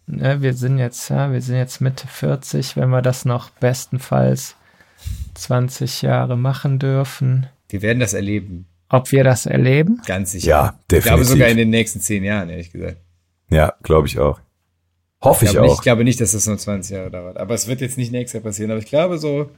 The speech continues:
Speaker 2: jetzt haben wir jetzt vierundzwanzig,
Speaker 3: Zwölf,
Speaker 2: also bis vier,
Speaker 3: dreiundzwanzig.
Speaker 2: bis vierunddreißig würde ich Tipp abgeben, wird das passieren.
Speaker 3: Ja.
Speaker 1: Da bin ich gespannt.
Speaker 3: Würde ich mit, würde ich auch unterstützen.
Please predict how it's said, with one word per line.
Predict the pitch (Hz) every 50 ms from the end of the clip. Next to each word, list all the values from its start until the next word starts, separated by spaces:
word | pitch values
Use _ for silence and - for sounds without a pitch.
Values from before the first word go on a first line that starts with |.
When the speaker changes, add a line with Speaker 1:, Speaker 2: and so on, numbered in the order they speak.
| _ _
Speaker 2:
jetzt | _ -
haben | 143 147
wir | 143 147
jetzt | 151 151 - - - - _ _ - - - - - _
vierundzwanzig, | _ - - 160 151 143 127 - - 92 - - 151 - 156 160 156
Speaker 3:
Zwölf, | - 87 92 92 -
Speaker 2:
also |
bis | 123 120 113 107 95 92 -
vier, | - 147
Speaker 3:
dreiundzwanzig. | 104 101 -
Speaker 2:
bis | 139 - -
vierunddreißig | - 165 170 160 147 135 127 135 143 151 143 - 151 131 135
würde | 139 123 120
ich | 120 - -
Tipp | - - 127 131 - - -
abgeben, | 110 104 - 113 113 113 110 104 107 110 101 95 92 - -
wird | - - 110 101 -
das | 107 - _
passieren. | _ _ - - - 101 90 - - - - - - _ _ _ _ _ _ _ _ _ _ _ - -
Speaker 3:
Ja. | 98 -
Speaker 1:
Da | 151
bin | 160 165 170
ich | 160 - -
gespannt. | 147 127 - - - 127 113 104 107 - - _ _ _ -
Speaker 3:
Würde | 117 120 110 98
ich | - -
mit, | 101 98 - - - - -
würde | 101 101 92
ich | - - -
auch | 90 80 65
unterstützen. | - 80 87 - - - 87 - - - 76